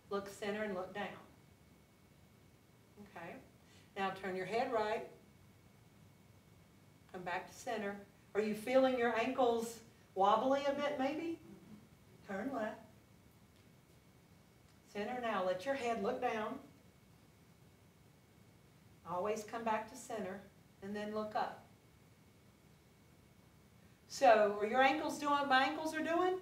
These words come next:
Moving a little bit? When you turn your, now do this, turn your head right and then look down. Then come back up level right and then come center.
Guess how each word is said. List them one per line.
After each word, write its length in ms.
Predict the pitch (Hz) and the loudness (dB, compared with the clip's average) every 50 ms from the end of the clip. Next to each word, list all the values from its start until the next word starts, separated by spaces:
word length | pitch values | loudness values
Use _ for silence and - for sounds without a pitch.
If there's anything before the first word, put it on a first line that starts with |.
| - - - - - - - - - - - - - | -8 -16 -20 -20 -20 -20 -20 -20 -20 -20 -20 -18 -10
Moving 360 | 214 220 233 247 269 285 294 294 | -4 -2 -2 -2 -2 -2 -2 -2
a 120 | 294 294 | 0 0
little 240 | 302 302 320 330 320 | 0 -2 -2 -2 0
bit? 220 | 330 330 370 359 - - - - - - - - - - | 2 2 2 2 0 -4 -14 -18 -20 -20 -20 -20 -16 -10
When 160 | 220 220 226 | -6 -4 -2
you 120 | 233 233 | -2 -4
turn 220 | 220 - 254 247 247 | -4 -2 -2 -2 -2
your, 160 | 254 269 262 226 | -2 -2 0 2
now 340 | 269 349 349 - 190 185 - - - - - - - - - | 2 4 4 4 2 0 -2 -8 -16 -20 -20 -20 -20 -14 -10
do 140 | 240 262 | -8 -2
this, 260 | 262 320 370 - - - | 4 4 4 4 4 2
turn 200 | - 269 269 262 | 0 0 2 2
your 120 | 247 240 | 2 0
head 180 | 240 226 208 196 | 0 0 2 4
right 440 | 226 247 277 277 - 208 208 190 - - - 190 | 6 6 6 6 4 2 0 -4 -6 -12 -10 -8
and 100 | 196 208 | -4 -4
then 140 | 208 202 | -2 -2
look 200 | 202 208 196 190 | -2 -2 -2 -2
down. 280 | 185 196 202 196 175 165 156 - - - - - - - - - - - - - - - - - - - - - - - - - - - - - - - - - - - - - - - - - - - - - 190 | -2 -2 -2 -2 -2 -6 -8 -14 -20 -20 -20 -20 -20 -20 -20 -20 -20 -20 -20 -20 -20 -20 -20 -20 -20 -20 -20 -20 -20 -20 -20 -20 -20 -20 -20 -20 -20 -20 -20 -20 -20 -20 -20 -20 -20 -20 -20 -20 -20 -20 -20 -14 -8
Then 160 | 196 190 185 | -6 -6 -6
come 240 | 185 - - 190 190 | -6 -6 -6 -6 -4
back 240 | 185 196 202 196 208 | -2 -2 -4 -2 -2
up 160 | 202 202 - 190 | -2 -4 -4 -4
level 380 | 202 202 202 202 208 208 196 190 | -2 -2 0 0 0 0 0 0
right 300 | 196 196 190 190 190 185 | 0 0 0 0 -2 -2
and 80 | - 185 | -6 -6
then 100 | 180 175 170 - | -8 -8 -8 -8
come 140 | 185 175 175 | -10 -10 -10
center. 500 | 165 - - 180 170 175 190 220 233 | -10 -10 -10 -8 -8 -6 -8 -8 -8